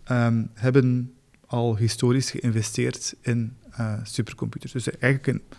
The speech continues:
elke universiteit hier in Vlaanderen is er wel grote rekenkracht, eh, beschikbaar. Die rekenkracht wordt ook nog eens tussen de verschillende universiteiten, bijvoorbeeld in Vlaanderen,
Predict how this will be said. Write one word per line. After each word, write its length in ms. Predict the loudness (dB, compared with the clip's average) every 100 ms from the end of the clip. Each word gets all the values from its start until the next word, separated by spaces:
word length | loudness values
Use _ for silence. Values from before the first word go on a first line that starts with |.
| -18 -4
elke 400 | -2 0 0 2
universiteit 640 | 2 2 0 -4 -4 -2
hier 100 | 0
in 160 | 0 0
Vlaanderen 460 | -2 -2 -2 -4 -8 -18 -20 -8
is 160 | -4 -2
er 80 | 0
wel 360 | 0 0 -6 -18 -20 -20 -20
grote 300 | -2 0 2
rekenkracht, 680 | 0 0 -2 -2 -4 -6 -10
eh, 200 | -4 -4 -2
beschikbaar. 640 | -6 -4 -4 0 0 0 -4 -16 -18 -20 2
Die 120 | 4
rekenkracht 460 | 6 4 2 2 2
wordt 180 | -2
ook 100 | 0
nog 80 | 4
eens 140 | 2 2
tussen 260 | -2 0
de 100 | 2
verschillende 380 | 2 2 2 4
universiteiten, 680 | 4 2 0 -2 -2 0 0
bijvoorbeeld 340 | -2 -2 -2
in 60 | -2
Vlaanderen, 560 | 0 0 0 0 -2